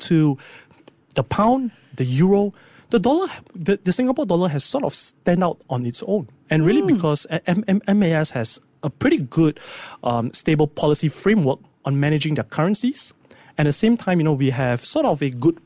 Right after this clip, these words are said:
Speaker 1: um, corporate governance framework, um, company framework, and, you know, the economy, even though it's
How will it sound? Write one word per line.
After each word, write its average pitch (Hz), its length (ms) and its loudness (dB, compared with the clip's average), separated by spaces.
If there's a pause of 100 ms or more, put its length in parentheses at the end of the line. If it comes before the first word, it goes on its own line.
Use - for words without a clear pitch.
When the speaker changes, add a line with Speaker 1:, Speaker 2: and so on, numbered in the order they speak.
(240)
Speaker 1:
um, 117 280 -2
corporate 156 360 -2
governance 143 400 0
framework, 185 720 2 (360)
um, 120 420 -2 (680)
company 165 320 2
framework, 165 480 2 (160)
and, 147 360 0
you 175 60 2
know, 180 100 4
the 151 220 0
economy, 202 720 0 (140)
even 180 260 2
though 165 140 4
it's 135 220 0